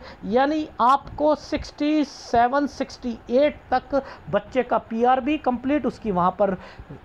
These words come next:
मैंने लिखा है कि, अ, आपका घर वगैरह उसका हो जाएगा, ठीक है। तो, अ, यहाँ पर साइन बनते हैं तो इनके मतलब होते हैं documentation या किसी के नाम पर करना। तो बच्चों के नाम पर तो कर ही रहे हो, आपको कोई पैसों की ज़्यादा दिक्कत तो नहीं आएगी।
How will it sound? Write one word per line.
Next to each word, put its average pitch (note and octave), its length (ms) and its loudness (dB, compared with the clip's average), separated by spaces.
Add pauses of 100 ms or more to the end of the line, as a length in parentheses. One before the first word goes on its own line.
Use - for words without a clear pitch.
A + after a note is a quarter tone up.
(360)
मैंने F#3 240 -2
लिखा F#3+ 240 0
है F#3+ 180 4
कि, B3 400 -2 (1000)
अ, F3+ 540 -6 (640)
आपका F3+ 280 -2
घर C4 340 0
वगैरह A3 340 2
उसका A3 300 0
हो G3 220 -2
जाएगा, - 460 -14 (300)
ठीक C4 160 -4
है। F#4+ 100 2 (340)
तो, E4 340 4 (100)
अ, B3+ 160 4
यहाँ A#3+ 480 2
पर D4 120 2
साइन B3+ 480 -2
बनते F#3 360 0
हैं C#4+ 220 0
तो C#4 100 -2
इनके A#3+ 260 -2
मतलब A3 360 -2
होते G#3+ 220 -2
हैं B3 160 -2
documentation G3 880 -4
या A3+ 120 0
किसी G3+ 280 -8
के A3+ 160 -6
नाम F3+ 260 -6
पर G3 180 -4
करना। F3 340 -12 (220)
तो F#4 80 0 (240)
बच्चों F4 320 -2
के F4+ 120 -6
नाम D4 180 -2
पर D4+ 140 0
तो D#4+ 120 -4
कर D4+ 200 2
ही D#4+ 100 -2
रहे D4 200 -2
हो, C#4 100 -2
आपको B3 280 0
कोई C4 120 0
पैसों A3+ 300 -4
की C4+ 100 -8
ज़्यादा A3+ 260 -2
दिक्कत A#3+ 360 -6
तो C4+ 80 -2
नहीं C4 240 -4
आएगी। A#3+ 320 -6